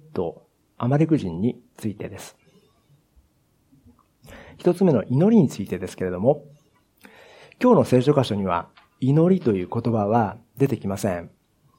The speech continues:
しかし、祈りについて大切な要素が含まれていると思いました。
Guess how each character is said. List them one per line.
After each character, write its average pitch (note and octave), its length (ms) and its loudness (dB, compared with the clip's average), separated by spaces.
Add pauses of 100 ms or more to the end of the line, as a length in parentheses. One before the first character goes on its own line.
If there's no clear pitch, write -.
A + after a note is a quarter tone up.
(1120)
し - 120 -10
か F3 100 4
し、 - 300 -4
祈 F3+ 280 4
り G3+ 80 8
に D3 100 6
つ G2+ 120 -6
い - 80 -8
て - 240 -6
大 D3+ 240 -4
切 F3+ 240 -2
な E3 240 4 (100)
要 D#3 160 0
素 A#2+ 160 -6
が G2+ 340 -4 (120)
含 - 260 -4
ま D#3 80 2
れ D3 80 0
て - 120 -6
い F2+ 60 -4
る F2+ 100 -10
と F2+ 360 -6
思 G#2 180 -6
い G#2 60 -2
ま G2 140 -6
し - 80 -14
た。 - 200 -8